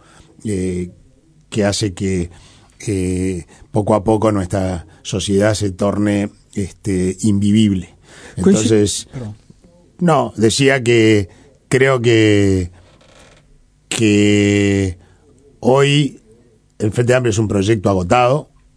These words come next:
Speaker 1: es un proyecto incapaz de poder darle respuesta a ninguno de estos problemas, en particular el para el que nosotros es el más importante:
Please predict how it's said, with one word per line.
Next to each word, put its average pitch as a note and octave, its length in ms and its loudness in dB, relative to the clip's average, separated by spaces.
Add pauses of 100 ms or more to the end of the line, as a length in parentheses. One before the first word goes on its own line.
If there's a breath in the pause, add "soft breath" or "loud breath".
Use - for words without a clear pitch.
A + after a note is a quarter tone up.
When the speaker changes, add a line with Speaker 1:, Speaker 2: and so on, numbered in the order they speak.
(160)
Speaker 1:
es - 120 -10
un A2 80 -4
proyecto F#2+ 400 -4
incapaz F#2 760 -4
de G#2+ 120 -2
poder F#2+ 280 -2
darle G2 240 0
respuesta F#2 480 -2
a - 20 -2
ninguno G#2+ 400 0
de G2+ 80 0
estos F2+ 160 -6
problemas, A#2 480 0
en F#2 80 -2
particular G2 540 0
el G2+ 120 -2
para G2 200 -2
el F#2 120 -4
que G2 80 -4
nosotros F2+ 440 -6
es F2+ 100 -8
el F#2 140 -4
más G2 220 -2
importante: A2+ 640 -4